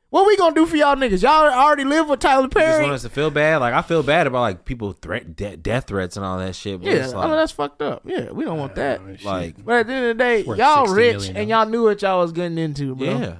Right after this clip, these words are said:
Speaker 1: So I ain't trying to hear all that. And now Tyler Perry is the godfather of their new baby.
Speaker 2: I know.
Speaker 3: Is that true?
Speaker 2: He's in the doc-, he's in the, the,
Speaker 1: I'm,
Speaker 2: the
Speaker 1: I'm
Speaker 2: thing,
Speaker 1: sure
Speaker 2: too.
Speaker 1: he is, bro.
Speaker 2: Yep.
Speaker 1: Somebody
Speaker 3: They got
Speaker 1: had
Speaker 3: real
Speaker 1: to
Speaker 3: close somewhere,
Speaker 2: They, they
Speaker 3: somehow?
Speaker 2: moved
Speaker 1: Well,
Speaker 2: into
Speaker 1: they,
Speaker 2: his, one
Speaker 1: they
Speaker 2: of his
Speaker 1: stayed at his
Speaker 2: houses.
Speaker 1: house whenever they moved to America.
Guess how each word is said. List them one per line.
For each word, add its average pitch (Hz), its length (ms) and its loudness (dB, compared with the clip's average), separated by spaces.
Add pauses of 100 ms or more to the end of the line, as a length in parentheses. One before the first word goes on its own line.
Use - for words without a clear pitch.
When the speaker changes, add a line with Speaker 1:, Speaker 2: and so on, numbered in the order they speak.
(200)
Speaker 1:
So 165 280 -12
I 156 160 -14
ain't 170 200 -14
trying 147 160 -12
to 147 60 -8
hear 139 160 -10
all - 140 -14
that. 67 200 -16 (320)
And 143 100 -10
now 151 160 -2
Tyler 156 300 -2
Perry 147 380 -2
is 123 120 -6
the 123 80 -10
godfather 117 680 -6
of 113 140 -10
their 127 160 -12
new 131 120 -10
baby. 127 200 -6
Speaker 2:
I 110 100 0
know. 107 300 -2
Speaker 3:
Is 117 80 2
that 92 200 -2
true? 143 240 -4
Speaker 2:
He's 156 280 2
in 202 100 2
the 202 100 2
doc-, 190 220 2
he's 190 240 0
in 196 80 -4
the, 190 100 -2
the, 180 240 -4
Speaker 1:
I'm, 175 60 -4
Speaker 2:
the 175 320 -8
Speaker 1:
I'm - 60 -16
Speaker 2:
thing, 208 140 -6
Speaker 1:
sure 185 200 -6
Speaker 2:
too. 143 60 0
Speaker 1:
he 160 240 2
is, 190 200 0
bro. 156 400 -8 (280)
Speaker 2:
Yep. 147 320 -10
Speaker 1:
Somebody 160 320 -2
Speaker 3:
They - 20 0
got - 40 0
Speaker 1:
had 113 80 0
Speaker 3:
real 107 140 -2
Speaker 1:
to - 40 -20
Speaker 3:
close 113 280 -8
somewhere, 127 320 -10
Speaker 2:
They, 147 140 2
they 135 180 2
Speaker 3:
somehow? 147 120 0
Speaker 2:
moved 165 100 0
Speaker 1:
Well, 170 100 2
Speaker 2:
into 156 200 -2
Speaker 1:
they, - 100 2
Speaker 2:
his, 160 140 -2
one 139 120 0
Speaker 1:
they - 0 -
Speaker 2:
of - 60 2
his 135 60 -2
Speaker 1:
stayed 147 200 2
at 190 100 4
his 180 120 -2
Speaker 2:
houses. 196 360 0
Speaker 1:
house - 40 -20
whenever 160 600 -2 (560)
they 151 100 -4
moved 160 280 0
to 156 80 2
America. 151 580 -2